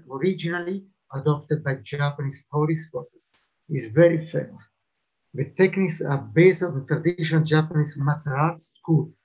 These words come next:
judo, karate, and aikido, and have been used for public order purposes since the beginning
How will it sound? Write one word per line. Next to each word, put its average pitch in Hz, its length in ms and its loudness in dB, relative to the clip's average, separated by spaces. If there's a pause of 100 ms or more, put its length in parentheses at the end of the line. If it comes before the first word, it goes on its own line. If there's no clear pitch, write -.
(220)
judo, 175 360 2 (500)
karate, 123 540 -6 (100)
and 120 180 -16
aikido, 139 760 -6 (500)
and 143 280 -4
have 151 200 2
been 185 400 0
used 170 400 2 (440)
for 139 160 -2 (120)
public 185 480 -2 (580)
order 156 540 4
purposes 160 600 0
since 160 340 6
the 135 240 -2
beginning 165 560 -2